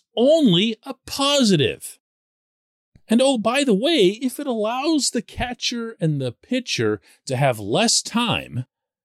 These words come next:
in dialoguing or bantering back and forth with the game planner that most teams, including the Pirates, now have sitting in the dugout,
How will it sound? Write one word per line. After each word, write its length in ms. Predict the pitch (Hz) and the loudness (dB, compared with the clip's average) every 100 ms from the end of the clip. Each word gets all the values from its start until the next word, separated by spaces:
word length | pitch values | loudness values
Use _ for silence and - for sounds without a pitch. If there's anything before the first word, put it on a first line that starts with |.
| _ _ _ _ _ - | _ _ _ _ _ -6
in 320 | 113 101 92 | -4 -2 -4
dialoguing 880 | 82 151 185 180 156 151 147 147 123 | -2 0 2 4 4 2 0 0 0
or 120 | 87 | -2
bantering 600 | - 123 202 190 175 147 | -4 0 0 0 0 0
back 340 | 120 143 160 123 | 2 0 0 -4
and 160 | 107 | -6
forth 420 | - 175 156 135 | -2 2 2 2
with 220 | 120 101 - | -2 -6 -4
the 220 | 80 - _ - | -6 -6 _ -14
game 420 | 71 78 226 240 170 | -4 0 2 4 2
planner 600 | - 78 71 98 156 147 | -2 -10 -8 -2 0 0
that 180 | 98 | -2
most 320 | 95 107 - - | -6 -4 -4 -2
teams, 300 | 95 90 85 | -2 -2 -4
including 420 | 80 113 95 90 | -6 -2 -2 -2
the 80 | 80 | -6
Pirates, 480 | 104 98 90 - | -2 -2 -2 -4
now 220 | 90 90 85 | -6 -8 -6
have 240 | 87 82 | -6 -2
sitting 340 | - 90 85 | -2 -2 -4
in 100 | 85 | -8
the 80 | 78 | -10
dugout, 540 | 78 214 220 208 208 | -2 -2 0 0 -2